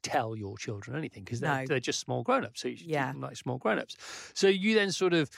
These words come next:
Speaker 1: you soften your approach, or you, you sort of, you know, you come in sideways, or you offer things up without them knowing. You leave a book hanging around
Speaker 2: <laughs>
Speaker 1: here, or you
Speaker 2: Yes.
Speaker 1: say, "Have you seen this film? This is,
Speaker 2: <laughs>
Speaker 1: you know, maybe it's time for, maybe it's time for Wayne's World now."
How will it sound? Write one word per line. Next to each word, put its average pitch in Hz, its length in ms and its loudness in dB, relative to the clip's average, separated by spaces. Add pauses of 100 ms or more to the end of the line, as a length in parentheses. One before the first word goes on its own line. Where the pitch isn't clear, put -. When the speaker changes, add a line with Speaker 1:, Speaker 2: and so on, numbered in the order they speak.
(180)
Speaker 1:
you 160 100 0
soften - 480 2
your 147 200 2
approach, 147 580 4
or 143 140 6
you, 131 180 2 (300)
you 143 80 -2
sort 156 220 4
of, 139 220 2
you 170 160 0
know, 131 220 4 (280)
you 143 100 -6
come 165 260 0
in 151 100 2
sideways, 135 880 2
or 120 460 4 (320)
you 175 160 6
offer 170 200 -2
things 156 360 0
up 151 140 4
without 147 260 4
them 143 160 -2
knowing. 143 240 4
You 143 120 2
leave 151 180 2
a 135 40 2
book 165 280 -2
hanging 151 300 -2
around 147 340 0
Speaker 2:
<laughs> 196 80 0
Speaker 1:
here, 156 140 0
or 165 160 2
you 147 100 -2
Speaker 2:
Yes. - 180 -6
Speaker 1:
say, 262 160 2
"Have 381 260 0
you 480 80 -2
seen 480 280 2
this 494 200 4
film? 151 400 4
This 320 240 4
is, 392 80 -2
Speaker 2:
<laughs> - 440 0
Speaker 1:
you 392 60 4
know, 392 100 4
maybe 427 260 6
it's - 160 2
time 320 200 4
for, 294 220 4
maybe 370 240 4
it's 262 100 0
time 277 140 6
for 233 80 4
Wayne's 208 320 4
World 113 220 4
now." 110 260 -2